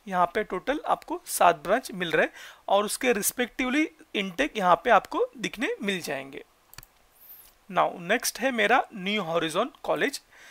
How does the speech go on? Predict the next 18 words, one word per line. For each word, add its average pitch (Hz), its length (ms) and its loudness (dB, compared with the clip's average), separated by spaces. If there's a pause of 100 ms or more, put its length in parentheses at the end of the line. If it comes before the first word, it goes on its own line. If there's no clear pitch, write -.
(300)
तो 190 160 -4
न्यू 208 260 -4
हॉरिजॉन 220 400 -2
कॉलेज 220 460 2
का - 220 0
कोड 220 380 -2
है 269 120 2 (140)
थ्री 196 200 -4
फ़ोर 226 240 -2
सेवन 180 360 2
वन 247 120 -2 (160)
as 165 240 2
per 196 120 -4
the 190 220 0
previous 185 580 -2
सीईटी। 190 500 -4 (1400)
न्यू 196 200 -4
हॉरिजॉन 214 500 2